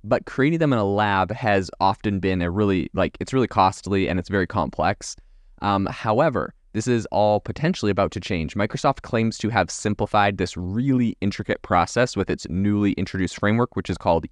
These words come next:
evodiff. So traditionally, um, protein design has kind of a bunch of extensive computational and human resources that are needed in order to do it.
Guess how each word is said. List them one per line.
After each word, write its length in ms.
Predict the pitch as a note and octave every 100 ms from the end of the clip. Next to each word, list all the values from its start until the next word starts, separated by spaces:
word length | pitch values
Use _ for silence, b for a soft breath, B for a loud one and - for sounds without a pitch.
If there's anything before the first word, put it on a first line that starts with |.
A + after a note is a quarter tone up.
| F#2
evodiff. 580 | F#2 G#2 G#2+ C#3 - - _ _ _ _
So 220 | - C#3+ C#3+ -
traditionally, 800 | - C3 C#3 - A#2 F#2+ F2 A2 _ _ -
um, 320 | G2+ G2 F#2+ -
protein 360 | B2 A2+ A#2
design 440 | G#2 F#2+ G2 F#2+ F#2+
has 680 | F#2+ F#2+ F#2 F#2 F2+ E2+ - -
kind 220 | G#2+ G2+
of 300 | F#2 F2 - _ - -
a 80 | -
bunch 220 | G#2 B2
of 80 | A2
extensive 880 | G2+ - - G2 E2+ G#2+ G2 F#2+ -
computational 760 | - G2 F#2+ - F#2 - F#2+ E2+
and 100 | D#2+
human 400 | - F#2+ F2 D#2+
resources 600 | E2+ - F#2 - G2 F#2+
that 120 | F2
are 200 | D#2 D2+
needed 460 | - E2+ E2+ A2 A#2+
in 80 | F2
order 220 | E2 D#2
to 100 | -
do 200 | E2 G2
it. 120 | C#3